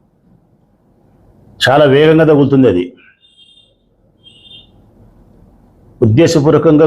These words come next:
గురి చూసి కొట్టడమే. అదృష్టం, ఈ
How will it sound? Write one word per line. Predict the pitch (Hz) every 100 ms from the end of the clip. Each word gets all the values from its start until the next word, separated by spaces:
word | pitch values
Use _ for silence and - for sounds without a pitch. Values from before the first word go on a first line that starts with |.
| 123
గురి | 135 135
చూసి | - 143
కొట్టడమే. | 131 123 117 101 - _ _ _ _ _ _ _ _ _ _ _ _ _ _ _ _ _ _ _ _ _ _ - - - - _ -
అదృష్టం, | 113 151 156 - 113 78 - - _ _ _ _ _ _ _ _ _ _
ఈ | -